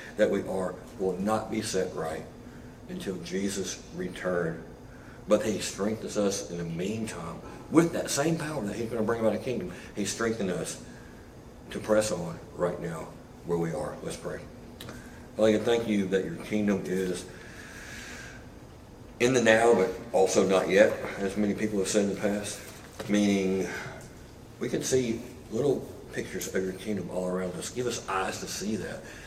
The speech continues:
especially this week. But, uh, there may be a lot of things that go on this week, um, that remind us of dis-,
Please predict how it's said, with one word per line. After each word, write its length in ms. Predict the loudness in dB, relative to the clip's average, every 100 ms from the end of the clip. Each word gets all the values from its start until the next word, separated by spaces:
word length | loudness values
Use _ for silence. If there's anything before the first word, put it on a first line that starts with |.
| -12
especially 460 | -8 0 0 2 2
this 180 | 2 0
week. 300 | -4 -6 -6 -14 -16 -18 -18 -18 -18 -18 -18 -18 -8
But, 220 | -2 0 0
uh, 240 | 0 -2 -2
there 100 | 0
may 140 | 0
be 80 | 0
a 60 | -2
lot 360 | -2 -2 0
of 80 | 0
things 240 | 0 0
that 140 | -2 -2
go 240 | 0 0 -4
on 280 | -8 -8 -4
this 200 | -4 -4
week, 260 | -6 -6 -8 -12 -16 -16 -18 -18 -18 -14
um, 460 | -12 -10 -10 -10 -8
that 120 | -4 -2
remind 320 | 2 2 2
us 120 | 0
of 140 | -2
dis-, 300 | 0 -2 -2